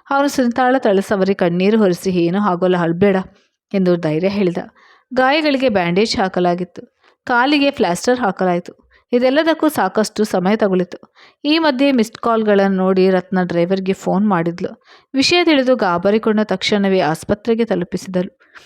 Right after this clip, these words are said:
ಸುನಿತಾಳ ಸ್ಥಿತಿ ನೋಡಿ ಆಕೆಗೆ ಅಳು ಬಂದು ಬಿಟ್ಟಿತ್ತು. ವಿನಯ್ ಹಾಗೂ ಅನಿತಾ ಆಕೆಯನ್ನು ಸಮಾಧಾನ ಪಡಿಸಿದರಲ್ಲದೆ ಸುನಿತಾಳೊಂದಿಗೆ ಮನೆಗೂ ಕರೆತಂದರು. ಅತ್ತ ಸಿದ್ಧಾರ್ಥನಿಗೂ ಮೀಟಿಂಗ್ ಮುಗಿದಿತ್ತು. ಅವನ ಮೊಬೈಲ್ ಫೋನ್ ಆನ್ ಆಯಿತು. ವಿನಯ್ ನಡೆದುದನ್ನೆಲ್ಲ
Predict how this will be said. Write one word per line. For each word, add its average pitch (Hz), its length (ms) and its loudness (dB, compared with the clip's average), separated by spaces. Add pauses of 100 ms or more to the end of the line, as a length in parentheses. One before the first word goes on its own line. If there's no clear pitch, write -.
(300)
ಸುನಿತಾಳ 302 420 2
ಸ್ಥಿತಿ 240 280 0
ನೋಡಿ 208 220 4
ಆಕೆಗೆ 190 500 0
ಅಳು 180 300 2
ಬಂದು 202 240 2
ಬಿಟ್ಟಿತ್ತು. - 580 -6 (440)
ವಿನಯ್ 294 320 0
ಹಾಗೂ 302 220 2
ಅನಿತಾ 208 340 2
ಆಕೆಯನ್ನು 190 680 0
ಸಮಾಧಾನ 190 800 0
ಪಡಿಸಿದರಲ್ಲದೆ 190 760 0 (320)
ಸುನಿತಾಳೊಂದಿಗೆ 254 720 2
ಮನೆಗೂ 185 360 2
ಕರೆತಂದರು. 175 760 -2 (320)
ಅತ್ತ 285 240 -2
ಸಿದ್ಧಾರ್ಥನಿಗೂ 247 720 0
ಮೀಟಿಂಗ್ 196 400 2
ಮುಗಿದಿತ್ತು. 185 440 0 (440)
ಅವನ 254 200 2
ಮೊಬೈಲ್ 262 320 2
ಫೋನ್ 254 320 0
ಆನ್ 185 240 2
ಆಯಿತು. 214 420 -4 (340)
ವಿನಯ್ 302 320 0
ನಡೆದುದನ್ನೆಲ್ಲ 214 800 2